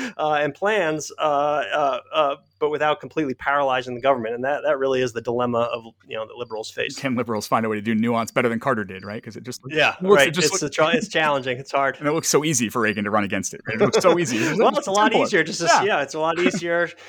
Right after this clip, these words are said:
Speaker 1: on both sides. It's
Speaker 2: Yeah.
Speaker 1: a lot easier to just defend, and it's a lot easier to just, uh, you know, just oppose,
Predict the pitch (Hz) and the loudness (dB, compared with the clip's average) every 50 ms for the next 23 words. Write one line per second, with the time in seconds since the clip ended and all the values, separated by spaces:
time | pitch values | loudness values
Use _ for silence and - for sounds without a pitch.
0 | - - - - 151 156 151 185 208 202 208 - 190 160 135 135 131 131 131 339 | -20 -12 -6 -4 -2 2 4 2 2 2 2 0 2 2 2 0 0 -2 0 2
1 | 359 330 156 160 165 165 165 160 165 165 151 127 120 113 160 180 175 - 196 185 | 4 4 4 4 4 0 -2 -2 0 0 0 -2 -2 2 2 2 2 0 -6 -4
2 | - 185 190 190 190 196 180 160 147 - 165 160 156 151 160 160 160 147 147 151 | 0 0 2 2 2 2 0 -2 -2 0 0 0 0 0 0 0 0 0 -2 -2
3 | 139 139 131 135 165 170 165 - - - 156 151 147 147 143 143 139 131 139 135 | -2 -2 -2 0 2 2 2 0 -2 -2 0 0 2 2 2 0 0 -2 -2 -2
4 | 120 117 160 151 - - - - 165 165 165 165 165 165 160 - - | -2 0 -2 -2 -2 -2 -4 0 0 2 2 2 0 -2 -6 -12 -14